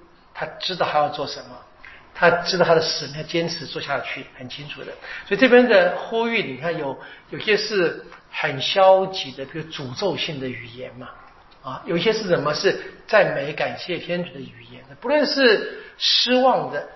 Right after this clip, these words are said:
或者是欢欣的，啊，那其实我们可以说，都是一直是耶稣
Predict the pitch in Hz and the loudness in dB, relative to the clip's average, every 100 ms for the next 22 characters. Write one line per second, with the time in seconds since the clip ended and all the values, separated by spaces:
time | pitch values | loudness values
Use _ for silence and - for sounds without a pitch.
0 | - _ 220 165 - 180 - 180 170 175 | -20 _ -2 0 0 -2 -2 -2 -2 -4
1 | 175 180 170 170 147 139 - - _ _ | -6 -6 -6 -8 -8 -10 -12 -18 _ _
2 | _ - - - - - - 185 185 196 | _ -12 -10 -10 -16 -20 -6 -2 0 0
3 | 214 170 175 196 175 143 175 180 180 - | 2 0 0 0 0 -2 2 2 2 -4
4 | - - 226 220 233 170 - - - _ | -18 -12 -8 -2 2 2 0 -10 -18 _
5 | _ _ - _ _ - 208 175 175 196 | _ _ -20 _ _ -8 -6 -4 -4 2
6 | 196 - 196 196 | 2 4 2 0